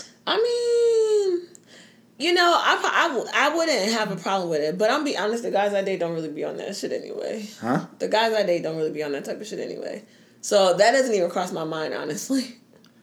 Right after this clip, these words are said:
Speaker 2: So you don't think that's weird if he doesn't, like
Speaker 1: Mm-mm. If I seen that you have never done that, then I'm not gonna take no offense to it.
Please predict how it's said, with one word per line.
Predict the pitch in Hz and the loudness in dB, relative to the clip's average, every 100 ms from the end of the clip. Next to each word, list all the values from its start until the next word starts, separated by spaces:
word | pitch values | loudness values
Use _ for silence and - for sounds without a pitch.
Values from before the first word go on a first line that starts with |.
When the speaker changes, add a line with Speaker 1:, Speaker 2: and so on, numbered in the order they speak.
| _ _ | _ _
Speaker 2:
So | - | -2
you | 113 120 | 2 4
don't | 127 127 | 4 2
think | 120 | 0
that's | 113 98 | -2 -4
weird | 104 120 117 113 110 | 2 4 4 2 -4
if | 104 | -6
he | 110 | 0
doesn't, | 113 107 107 101 | 0 0 -2 -6
like | 98 95 - _ _ _ _ _ _ - | -10 -10 -16 _ _ _ _ _ _ -8
Speaker 1:
Mm-mm. | 220 - 190 190 196 - _ - - - | -8 -6 -6 -6 -8 -14 _ -20 -18 0
If | 220 233 | 2 4
I | 254 359 | 4 4
seen | 403 302 | 2 4
that | 269 262 | 2 2
you | 269 | 4
have | 262 190 | 4 2
never | 170 175 202 254 | 2 2 2 2
done | 269 277 | 2 0
that, | 277 277 262 | 0 0 -2
then | 190 | -2
I'm | 180 185 | 0 0
not | 165 | 0
gonna | 160 151 151 - | 0 -4 -6 -14
take | - 170 | -10 -8
no | 123 - | -6 -6
offense | - - - | -8 -10 -10
to | - | -8
it. | - | -8